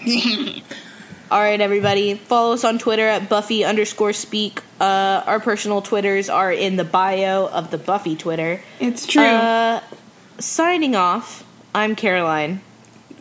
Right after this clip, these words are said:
Speaker 1: Yep.
Speaker 2: What are you?
Speaker 1: <laughs> Beth. I was
Speaker 2: She's
Speaker 1: hoping
Speaker 2: Beth.
Speaker 1: Yep.
Speaker 2: See you next week, everybody.
Speaker 1: Bye again. Goodbye, friends.
Speaker 2: I said, I said, "See you again." I
Speaker 1: Well,
Speaker 2: always do
Speaker 1: I mean,
Speaker 2: that.
Speaker 1: you will.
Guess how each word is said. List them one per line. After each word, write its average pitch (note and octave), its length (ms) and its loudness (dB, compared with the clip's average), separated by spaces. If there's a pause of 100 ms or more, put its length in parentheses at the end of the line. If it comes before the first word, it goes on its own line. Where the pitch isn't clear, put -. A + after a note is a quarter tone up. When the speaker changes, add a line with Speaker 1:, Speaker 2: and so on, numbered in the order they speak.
Speaker 1:
Yep. C4+ 400 0 (1300)
Speaker 2:
What A3 240 0
are - 20 2
you? A#3+ 280 2
Speaker 1:
<laughs> - 800 -2
Beth. - 1300 -2
I C4+ 40 0
was A#3+ 60 2
Speaker 2:
She's C#4 100 0
Speaker 1:
hoping A3+ 100 2
Speaker 2:
Beth. C#4 520 2 (180)
Speaker 1:
Yep. A3+ 340 -2 (420)
Speaker 2:
See C#4+ 240 -2
you D4 60 2
next C#4 400 -2
week, - 640 -6 (240)
everybody. G#3 480 2
Speaker 1:
Bye A#3 120 2
again. G#3+ 300 0 (680)
Goodbye, A#3 300 0
friends. G#3+ 280 -2
Speaker 2:
I B3+ 60 4
said, D4 300 0 (140)
I B3+ 140 0
said, D4+ 300 -2
"See B3 400 0
you F#3+ 140 0
again." D3 440 -6 (960)
I C#4 40 2
Speaker 1:
Well, E4 100 4
Speaker 2:
always B3+ 160 0
do - 140 -2
Speaker 1:
I - 20 2
mean, D4 80 4
Speaker 2:
that. C#4 240 4
Speaker 1:
you F#4 100 4
will. F3+ 360 -2